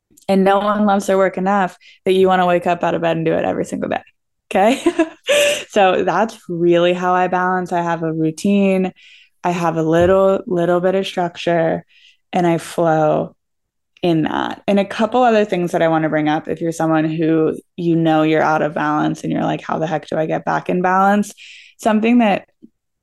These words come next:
is really beneficial is to just start to pay attention to yourself of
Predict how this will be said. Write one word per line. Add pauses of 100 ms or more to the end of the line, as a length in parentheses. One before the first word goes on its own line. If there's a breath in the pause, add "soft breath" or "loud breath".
(240)
is
really
beneficial
is
to
just
start
to (320)
pay
attention
to
yourself
of